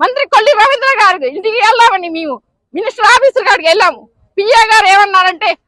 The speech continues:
"అమ్మా, మేము లైసెన్స్ ఇవ్వడం వరకే మా పని, అక్కడ నుంచి వేరే చోటకు మార్చుకోమని చెప్తున్నారు మీరు, మీరు చెప్పేది కరెక్టే,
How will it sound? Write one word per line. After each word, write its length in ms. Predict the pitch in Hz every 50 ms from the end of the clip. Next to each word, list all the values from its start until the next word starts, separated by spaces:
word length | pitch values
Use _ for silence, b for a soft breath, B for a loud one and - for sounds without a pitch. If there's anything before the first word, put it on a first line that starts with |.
| _ -
"అమ్మా, 380 | 254 277 302 - 539 523 466 - _ _ - 330
మేము 140 | 320 330
లైసెన్స్ 400 | 311 269 285 - 392 370 370 320
ఇవ్వడం 200 | - 359 370 381
వరకే 260 | 370 370 370 311 392 554 339
మా 100 | 320 381
పని, 440 | - 311 330 427 480 605 605 466 - _ _ _ -
అక్కడ 220 | - - - - 339
నుంచి 220 | 330 320 285 523 339
వేరే 200 | 311 302 311 349
చోటకు 360 | - - - 359 349 508 381
మార్చుకోమని 580 | 403 370 415 392 - - 370 349 339 339 349 294 311
చెప్తున్నారు 440 | 262 262 - 453 339 320 349 370 359
మీరు, 400 | 359 349 359 440 587 622 494 - _ _ _ _ -
మీరు 220 | 277 330 277 - 269
చెప్పేది 320 | 226 - - 330 349 359
కరెక్టే, 580 | - 359 - 247 277 - _ 392 453 659 622